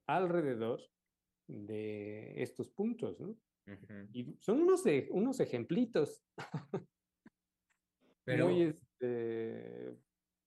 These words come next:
Speaker 1: pues, muy concretitos,
Speaker 2: Ajá.
Speaker 1: ujú, pero que cobran una dimensión.
Speaker 2: Eso.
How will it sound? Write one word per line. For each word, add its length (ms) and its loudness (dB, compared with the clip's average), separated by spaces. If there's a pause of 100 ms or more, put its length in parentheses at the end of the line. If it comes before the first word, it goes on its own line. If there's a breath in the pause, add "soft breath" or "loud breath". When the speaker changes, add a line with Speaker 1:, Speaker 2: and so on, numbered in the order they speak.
(440)
Speaker 1:
pues, 160 -12
muy 220 2
concretitos, 960 2 (460)
Speaker 2:
Ajá. 340 -10
Speaker 1:
ujú, 140 -20 (380)
pero 260 0
que 140 -2
cobran 360 2
una 160 -2
dimensión. 800 -4 (460)
Speaker 2:
Eso. 500 -6